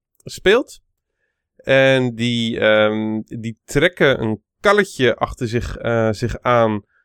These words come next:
Met daarin de lijkkist van haar overleden vader, de koning. En die moeten naar de begraafplaats van de koningen.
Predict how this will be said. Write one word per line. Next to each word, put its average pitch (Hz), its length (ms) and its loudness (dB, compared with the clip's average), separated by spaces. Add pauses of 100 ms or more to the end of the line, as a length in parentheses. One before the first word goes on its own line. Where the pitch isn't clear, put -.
(140)
Met 127 320 -4
daarin 123 460 0
de 113 160 -2
lijkkist 139 840 -2
van 117 320 -2
haar 127 260 2
overleden 127 520 2
vader, 123 380 0
de - 140 -10
koning. 156 460 0 (720)
En 117 140 -4
die 123 120 0
moeten 131 240 -4
naar 123 100 2
de 117 60 -6
begraafplaats 135 680 0
van 117 120 -6
de - 60 -12
koningen. 139 500 2